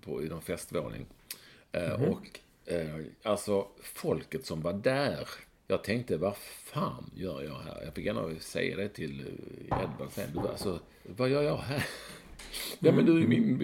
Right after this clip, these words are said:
Speaker 1: eh, en av mina vänner, du, du vet så. Du är en av de senaste." Och han gillar mig och jag älskar honom på många sätt och vis, liksom, sådär. Så att
Speaker 2: Mm.
Speaker 1: han, och det kändes ju stort, men det var ju, ja, mitt emot mig satt Sissela Kyle, eller Kyle, man säger, och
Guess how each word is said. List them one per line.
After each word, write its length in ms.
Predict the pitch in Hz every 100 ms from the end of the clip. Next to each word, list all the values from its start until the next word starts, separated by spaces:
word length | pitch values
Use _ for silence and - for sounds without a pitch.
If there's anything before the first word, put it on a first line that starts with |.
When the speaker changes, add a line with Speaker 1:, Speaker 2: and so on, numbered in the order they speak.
| -
Speaker 1:
eh, 760 | - - - - - - - 143
en 100 | 131
av 60 |
mina 220 | 123 131
vänner, 380 | 120 131 160 127
du, 360 | 104 117 113 - -
du 60 | -
vet 260 | 60 - -
så. 240 | - - -
Du 120 | 107
är 120 | 123
en 80 | 117
av 60 | 113
de 100 | 107
senaste." 560 | 120 127 131 107 -
Och 220 | 101 98
han 220 | 98 - - - - -
gillar 320 | 98 101 90
mig 200 | 92 92
och 80 | 82
jag 200 | 80 80
älskar 260 | 82 - 80
honom 240 | 87 90
på 100 | -
många 200 | 90 -
sätt 180 | - -
och 80 | 90
vis, 180 | 82 -
liksom, 240 | - -
sådär. 180 | 90 -
Så 60 | 95
att 60 |
Speaker 2:
Mm. 120 | 104 98
Speaker 1:
han, 140 | 92 - - - - -
och 100 | 107
det 160 | 110 101
kändes 220 | 98 92
ju 80 | 98
stort, 280 | 143 -
men 140 | 104 98
det 100 | 95
var 220 | 101 90
ju, 180 | 85 82 - - -
ja, 160 | 101 67 65 - -
mitt 360 | 104 123 123
emot 280 | 107 117 123
mig 120 | 110 101
satt 240 | 104 -
Sissela 380 | - 98 95 98
Kyle, 500 | - 95 104 107 104
eller 200 | 98 95
Kyle, 440 | - 101 104 92
man 140 | 90 90
säger, 340 | 95 95 90
och 180 | 92